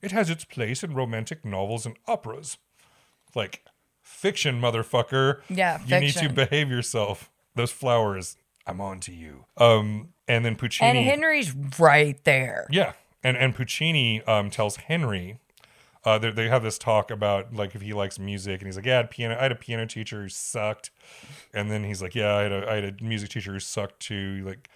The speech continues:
Speaker 1: you know, kicked me if I ever hit a wrong note. But then my mother got me, uh, a great teacher, and then now here I am." So he's like, he's trying to suck up to Miss Seymour by saying, he literally says, I mean, like,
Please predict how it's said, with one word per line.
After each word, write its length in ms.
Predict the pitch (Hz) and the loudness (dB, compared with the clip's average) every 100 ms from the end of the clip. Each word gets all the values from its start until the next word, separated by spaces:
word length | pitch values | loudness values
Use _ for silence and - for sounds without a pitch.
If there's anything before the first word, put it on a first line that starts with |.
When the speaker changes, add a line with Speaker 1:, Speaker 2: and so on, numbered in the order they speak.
| _ _ _ _ _ - | _ _ _ _ _ -10
Speaker 1:
you 160 | 110 | -8
know, 120 | 92 - | -8 -10
kicked 320 | - 117 - | -6 -6 -6
me 180 | 104 101 | -8 -6
if 120 | 101 | -4
I 80 | 101 | -4
ever 400 | 101 98 98 98 | -4 -4 -6 -6
hit 140 | 110 | -6
a 40 | 101 | -6
wrong 400 | 98 98 95 95 | -2 -2 -2 -6
note. 220 | 92 92 | -6 -8
But 120 | 98 | -6
then 140 | 151 135 | -2 0
my 100 | 110 | 0
mother 340 | 107 101 95 | 0 -2 -4
got 260 | 95 104 95 | -4 -6 -6
me, 240 | 98 92 | -8 -10
uh, 220 | 92 92 113 - _ _ _ _ _ _ _ | -8 -10 -10 -18 _ _ _ _ _ _ _
a 80 | 104 | -12
great 460 | 95 113 123 - - | -10 -4 -4 -4 -10
teacher, 420 | 107 95 95 92 | -10 -10 -10 -12
and 80 | 95 | -12
then 120 | 92 | -8
now 200 | 101 92 | -6 -6
here 240 | - 104 95 | -6 -6 -6
I 80 | |
am." 220 | 95 87 87 - | -6 -10 -14 -14
So 220 | - 87 | -10 -8
he's 160 | 98 98 | -8 -10
like, 80 | - - | -12 -12
he's 160 | - 123 | -6 -4
trying 220 | 151 151 | 0 0
to 80 | 127 | 0
suck 340 | - 131 117 | -2 -2 0
up 140 | 120 123 | -2 -2
to 120 | 117 | -6
Miss 220 | 110 101 | -4 -4
Seymour 600 | - 104 107 110 117 131 - - _ | -4 -4 -2 0 2 0 -4 -18 _
by 140 | 104 | 0
saying, 460 | 101 - 104 104 101 | 0 -2 0 0 -2
he 60 | 110 | -2
literally 360 | 113 110 104 | 0 0 0
says, 580 | 101 - 107 98 95 95 | -2 0 2 4 0 -4
I 100 | 95 | -8
mean, 100 | 90 | -8
like, 180 | 90 | -10